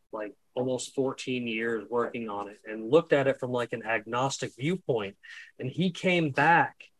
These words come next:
to saying that, you know, the, these ayahuascas and these mushrooms and stuff were, were ex-, were the explanations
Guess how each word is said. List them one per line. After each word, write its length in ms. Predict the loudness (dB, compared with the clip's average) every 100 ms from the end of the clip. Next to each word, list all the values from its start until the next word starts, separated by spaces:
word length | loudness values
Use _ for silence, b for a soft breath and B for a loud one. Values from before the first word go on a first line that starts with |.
| _ -4
to 280 | 2 2
saying 600 | 2 4 6 8 6 4 0
that, 240 | -2 -2
you 80 | -2
know, 240 | 0 -2
the, 400 | -2 -4 -4 -8 B B B
these 180 | -4 0
ayahuascas 880 | 4 4 4 2 2 2 0 0 -2
and 100 | -6
these 200 | -6 -2
mushrooms 480 | -2 0 0 0 0
and 140 | -2
stuff 380 | -2 0 -2 -4 b _ _ 2
were, 720 | 6 8 6 4 0 -4 -10 _ _
were 300 | 2 4 4
ex-, 460 | 2 0 0 2 2
were 180 | 8 10
the 180 | 10 4
explanations 1400 | 2 2 0 0 4 4 4 2 2 2 0 -4 -8 -12